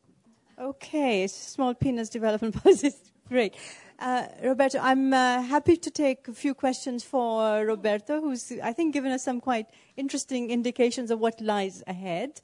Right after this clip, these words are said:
Uh, I have a couple of questions for you, but I really do want to hear your voice. So, uh, please, if you have a question for, uh, uh, yes, I see Roberto, I see Jackie putting up a hand. Jackie, keep your hand up.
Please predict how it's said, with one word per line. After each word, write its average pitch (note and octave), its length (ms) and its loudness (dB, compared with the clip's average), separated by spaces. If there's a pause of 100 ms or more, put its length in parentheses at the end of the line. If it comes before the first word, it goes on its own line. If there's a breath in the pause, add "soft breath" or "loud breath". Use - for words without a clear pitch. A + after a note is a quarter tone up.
(320 soft breath)
Uh, G#3+ 300 -4
I C4 160 2
have D#4 100 0
a C#4 80 2
couple C4 240 2
of B3 140 0
questions B3 420 -2
for A3 220 -2
you, A#3+ 120 -4
but B3 140 -2
I A3+ 60 -2
really A3+ 260 -4
do A#3 100 -10
want A3+ 200 -6
to A3+ 120 -8
hear A3 140 -2
your G3+ 220 -2
voice. F#3 460 -8 (340 soft breath)
So, G#3+ 480 0
uh, G3+ 380 -4 (140)
please, A3 440 -10 (100)
if - 140 -20
you A#3 80 -6
have A#3 120 -4
a A3+ 60 -6
question A3 560 -6
for, G3+ 480 -4
uh, F#3 180 -4 (600 soft breath)
uh, F#3 360 -8 (280)
yes, E3+ 240 -12
I G3 60 -10
see F#3 280 -8
Roberto, F3+ 280 -6
I G3 40 -8
see G3+ 160 -8
Jackie F#3+ 380 -10
putting F#3 380 -12
up F#3 100 -16
a G3+ 60 -12
hand. G#3+ 240 -8 (320 soft breath)
Jackie, C4+ 240 -4
keep - 160 -4
your C#4 100 -2
hand B3 220 -4
up. D4 160 -6